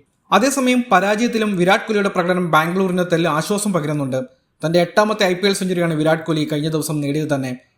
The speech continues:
എഴുപത്തിരണ്ട് പന്തുകളിൽ നിന്നും നൂറ്റിപ്പതിമൂന്ന് റൺസാണ് വിരാട് കോഹ്ലി നേടിയത്. നാല് സിക്സും പന്ത്രണ്ട് ബൗണ്ടറികളും അടങ്ങുന്നതായിരുന്നു കോഹ്ലിയുടെ സെഞ്ചുറി ഇന്നിംഗ്സ്.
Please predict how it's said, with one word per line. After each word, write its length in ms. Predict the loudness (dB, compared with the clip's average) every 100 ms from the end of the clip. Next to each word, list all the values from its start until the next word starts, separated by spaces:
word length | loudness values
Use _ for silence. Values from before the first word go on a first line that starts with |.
| -4
എഴുപത്തിരണ്ട് 500 | 2 2 2 0 0
പന്തുകളിൽ 460 | 0 0 2 2
നിന്നും 240 | 2 0 0
നൂറ്റിപ്പതിമൂന്ന് 560 | 0 0 0 0 0
റൺസാണ് 320 | -2 -2 -2 -2
വിരാട് 240 | 0 0
കോഹ്ലി 240 | 0 -2
നേടിയത്. 400 | -2 -2 -2 -4 -8 _ _ 0
നാല് 240 | 2 2
സിക്സും 380 | 0 -2 -2 -4 0
പന്ത്രണ്ട് 320 | 0 0 0
ബൗണ്ടറികളും 600 | 2 2 2 0 0 0
അടങ്ങുന്നതായിരുന്നു 580 | -2 0 0 0 0 -2
കോഹ്ലിയുടെ 320 | -2 -2 -2
സെഞ്ചുറി 340 | -2 -2 -2 -2
ഇന്നിംഗ്സ്. 380 | -2 -4 -6